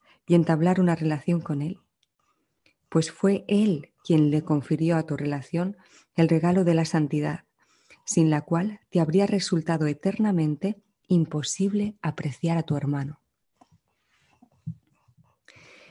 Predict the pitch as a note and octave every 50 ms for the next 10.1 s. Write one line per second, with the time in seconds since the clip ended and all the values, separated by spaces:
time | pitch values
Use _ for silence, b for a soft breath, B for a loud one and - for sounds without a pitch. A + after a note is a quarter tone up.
0 | B B F#3+ F#3 F3+ - - G#3+ G#3 G#3+ G#3 - F#3 E3 - G3+ G3 G3 F#3 F#3+
1 | - D#3+ - - F#3 F3+ - - F3 E3+ - - - D#3 D#3 E3 F3+ G3 A3 A3+
2 | - - E3 E3 D#3+ D3+ D#3+ D#3+ D#3 - E3 - - - F3+ G#3 G#3+ - - -
3 | - E3 C#3 D3 C#3 D3+ D3+ C#3+ C3 D3 D3+ - - - _ _ _ _ _ _
4 | _ b b b b b b b b b b - E3+ E3 - E3 D#3 D#3 D3+ D#3
5 | - D#3 D#3 D3 - G3 G#3+ A3+ A3+ G#3+ - G#3+ F#3 - E3 D3+ D#3 D#3+ F3 F#3+
6 | G3 F3 D3+ - - - - D3+ D3 C#3+ C3 - - F3+ G3+ G#3+ G#3+ G3+ E3+ D#3
7 | D3 C#3 C#3 C3 C3+ C3+ C3+ C3 C3 C3 D#3 F#3 G#3 G#3 - - - C#3 C#3 -
8 | b b b b b b b _ - C#3+ C#3+ C3 - - E3 E3 E3+ - - E3+
9 | D3+ C3+ - C#3 C3 B2 - D3 C#3+ D3 D3 C#3+ C#3 B2+ C3 C#3 C#3+ C3+ C3+ E3+
10 | F3+